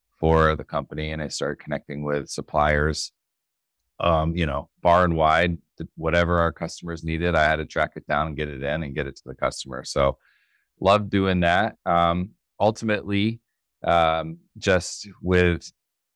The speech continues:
transition planning, et cetera, uh, just discovered that, hey, this wasn't going to be my path,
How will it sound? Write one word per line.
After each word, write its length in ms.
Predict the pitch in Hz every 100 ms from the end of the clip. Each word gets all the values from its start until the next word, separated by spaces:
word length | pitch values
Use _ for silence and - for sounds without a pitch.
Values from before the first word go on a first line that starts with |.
| _ _ _ _ _ -
transition 540 | 113 104 98 - 104
planning, 380 | 90 101 98 92
et 120 | 90
cetera, 680 | - 90 - 90 90 98 113 82
uh, 260 | 87 82
just 340 | 80 87 - _ _
discovered 560 | - - 92 82 90 78
that, 300 | 87 85 80 _ _ _
hey, 180 | 92 98
this 260 | 82 85 -
wasn't 340 | 85 92 90
going 200 | 82 82
to 60 | 80
be 120 | 82
my 180 | 80 78
path, 380 | - 80 80